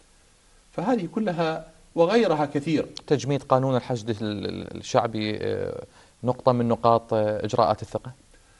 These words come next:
Speaker 1: الحشد الشعبي هو محل خلاف حقيقة، يعني هو شرع من قبل طرف واحد، ونحن نقول أنه يجب أن، آه، يعاد النظر بالموضوع بدمج الحشد الشعبي مع القوات العسكرية.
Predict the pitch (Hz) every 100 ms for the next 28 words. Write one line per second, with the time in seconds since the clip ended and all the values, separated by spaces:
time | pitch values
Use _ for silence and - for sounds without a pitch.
0 | _ _ - - _ - 196 - 226 190
1 | 180 - 196 180 185 190 165 165 131 131
2 | 127 - - - - - - 123 139 165
3 | 139 - 175 160 147 - - 101 135 131
4 | - 147 135 151 123 147 135 139 139 170
5 | - _ _ _ _ _ _ 151 175 160
6 | 139 131 180 143 151 135 156 170 - 156
7 | 147 - 117 117 101 - - - - -
8 | - - 123 156 165 165 165 160 156 156
9 | 151 151 175 190 196 - - _ _ _
10 | - 131 170 185 156 139 180 180 131 -
11 | 180 180 185 143 139 147 170 180 139 -
12 | - - 85 - -